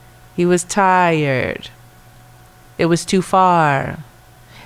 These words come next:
And at the end of this trip,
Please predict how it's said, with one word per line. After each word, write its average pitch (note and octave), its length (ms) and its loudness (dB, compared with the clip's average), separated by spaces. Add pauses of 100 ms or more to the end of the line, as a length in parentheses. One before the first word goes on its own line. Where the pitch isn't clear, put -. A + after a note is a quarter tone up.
(100)
And F3+ 480 2 (640)
at G#3 220 -6
the G#3 140 0
end E3+ 640 0 (1000)
of F3+ 180 -2
this F3+ 240 -2
trip, F3+ 460 0